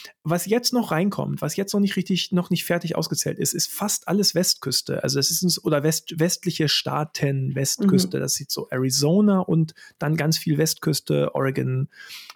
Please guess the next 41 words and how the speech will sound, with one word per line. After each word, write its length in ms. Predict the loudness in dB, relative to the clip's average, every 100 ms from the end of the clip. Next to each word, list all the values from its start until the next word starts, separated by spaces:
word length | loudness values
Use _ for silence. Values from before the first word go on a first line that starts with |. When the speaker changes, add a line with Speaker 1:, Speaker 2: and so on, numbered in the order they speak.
| -12
Speaker 1:
äh, 180 | -10 -8
California 480 | -6 -4 -2 0 0
und 80 |
so 80 | -2
weiter. 260 | -2 -2 -4 -6 -20 -6
Und, 280 | 0 0 2
ähm, 160 | -2 -2
das 200 | -2 0
sind 360 | 0 0 -6
tendenziell 600 | -2 2 2 2 2 2
sehr 220 | 4 4 4
viele 280 | 2 2
Rennen 260 | 4 4 4
eben 180 | 2 0
noch 140 | -2
dabei, 540 | -2 -4 0 2 0 -2 -12 _
die, 540 | 0 2 4 2 0 -4 _ -10
bei 240 | -4 0
denen 180 | 2 4
die 80 | 4
Demokraten 460 | 2 2 -2 -4 -2
klar 160 | -2
favorisiert 540 | -2 -4 -2 -2 -2 -2
sind. 280 | -2 -2 -8 -18 -4
Und 100 | 2
dann 140 | 4 4
gibt's 220 | 2 2
eben, 380 | 2 4 4 0 -8 _ _ -2
ähm, 400 | 2 2 0 2
nur 140 | 4
noch 180 | 4 2
ganz, 320 | -2 -2 0
ganz 200 | 0 2
wenig 300 | 2 2 2
Rennen, 480 | 2 2 4 4 4
wo 460 | 2 2 2 0 -4 -8
die 160 | -4
Republikaner 640 | -4 -2 -2 -2 -2 -2 -2
klar 200 | -2 -2
favoriert 440 | -2 -2 -2 0
si-, 160 | -2